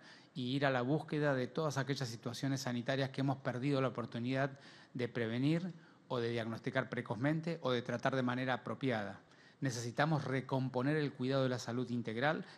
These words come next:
que incluye la salud, eh, de, de la esfera de la salud mental y los trastornos de la personalidad y de ansiedad. Todas esas,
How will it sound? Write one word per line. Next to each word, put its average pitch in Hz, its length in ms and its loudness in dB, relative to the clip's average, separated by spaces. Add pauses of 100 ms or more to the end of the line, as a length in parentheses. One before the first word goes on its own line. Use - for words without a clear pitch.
que 143 80 4
incluye 151 520 4
la 117 120 2
salud, 127 320 0 (200)
eh, 110 360 -4
de, 110 400 -6
de 123 140 -2
la 117 80 0
esfera 131 260 0
de 123 60 2
la 117 100 -2
salud 120 220 0
mental 135 520 2 (300)
y 127 60 -2
los 123 120 -2
trastornos 123 400 0
de 117 60 0
la 110 120 0
personalidad 117 600 -2
y 123 40 0
de 120 60 0
ansiedad. 117 540 -2 (400)
Todas 165 360 6
esas, 147 260 2